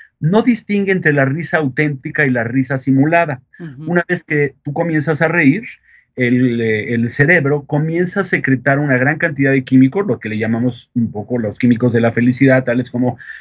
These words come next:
Speaker 1: la endorfina, la dopamina, la serotonina, eh, diversos, ¿no?
Speaker 2: Ujú.
Speaker 1: Y entonces
Speaker 2: Oxitocina, me imagino, también.
Speaker 1: La oxitocina, obviamente, estaba yo por decirla.
Speaker 2: Ujú.
Speaker 1: Y, y por el otro lado,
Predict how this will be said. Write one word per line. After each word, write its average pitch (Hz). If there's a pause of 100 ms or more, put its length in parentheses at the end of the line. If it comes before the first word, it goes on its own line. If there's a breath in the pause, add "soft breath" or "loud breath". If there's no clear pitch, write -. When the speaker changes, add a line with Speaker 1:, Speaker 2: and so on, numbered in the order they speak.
(120)
Speaker 1:
la 170
endorfina, 170
la 147
dopamina, 139
la 123
serotonina, 117
eh, 98 (920)
diversos, 170
¿no? 127
Speaker 2:
Ujú. 180 (340)
Speaker 1:
Y 151
entonces 175
Speaker 2:
Oxitocina, 170
me 165
imagino, 151
también. 147
Speaker 1:
La 160
oxitocina, 160
obviamente, 135
estaba 117
yo 127
por 143
decirla. 135
Speaker 2:
Ujú. 165 (240)
Speaker 1:
Y, 151
y 151
por 156
el 170
otro 196
lado, 160